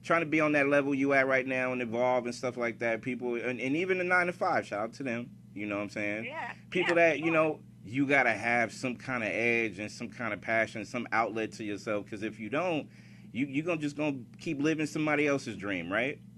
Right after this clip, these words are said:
Speaker 2: Exactly, exactly. And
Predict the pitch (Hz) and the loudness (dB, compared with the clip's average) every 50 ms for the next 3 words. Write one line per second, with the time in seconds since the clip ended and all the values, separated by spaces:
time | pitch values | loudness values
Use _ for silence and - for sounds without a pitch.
0 | - - - - - - - - - - - - - - - - - - - - | -20 -20 -20 -20 -20 -20 -20 -20 -20 -20 -20 -20 -20 -20 -20 -18 -18 -18 -18 -20
1 | - - - - - 175 180 202 214 220 214 - 190 175 160 151 143 127 120 - | -20 -20 -20 -8 -4 -2 0 0 0 -2 -2 -6 -10 -8 -4 -4 -2 -2 -4 -6
2 | - - - - 180 175 170 - 196 196 202 - 185 175 175 | -8 -14 -8 -6 -6 -6 -4 -2 -2 -2 0 0 0 0 0